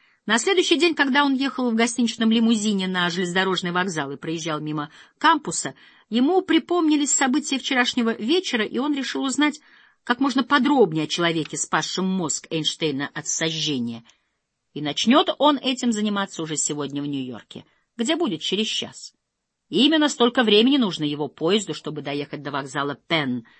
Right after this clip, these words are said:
на Манхэттене. Кроме того, он не мог дождаться, когда расскажет историю про мозг Эйнштейна ей. Он заметил, что с тех пор, как они знакомы, события, чувства и мысли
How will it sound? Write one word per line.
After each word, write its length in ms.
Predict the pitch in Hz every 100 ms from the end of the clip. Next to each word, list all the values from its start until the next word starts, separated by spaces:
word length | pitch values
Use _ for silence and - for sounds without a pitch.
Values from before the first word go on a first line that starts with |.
| _ _
на 140 | - 139
Манхэттене. 840 | 135 139 - 120 _ - - - _ _ _ _ _ _ _
Кроме 280 | - 254 240
того, 240 | 240 233 247
он 120 | 226
не 80 | 240
мог 200 | 240 220
дождаться, 480 | 226 208 240 -
когда 260 | 226 220 208
расскажет 460 | 214 - 208 202 214
историю 420 | - - 247 214
про 220 | - 190
мозг 360 | 202 202 - - _ _ _ _
Эйнштейна 720 | 180 190 - - 226 190 147
ей. 380 | - 170 165 120 - _ _ _ _ _ _ -
Он 160 | 208 208
заметил, 500 | 220 240 208 - 127
что 180 | - 139
с 80 |
тех 200 | - 160
пор, 160 | - 151
как 180 | 147 156
они 160 | 160
знакомы, 460 | 147 160 - 233 165
события, 520 | - 156 208 233 151
чувства 420 | - 220 220 -
и 40 | 156
мысли 380 | 196 226 -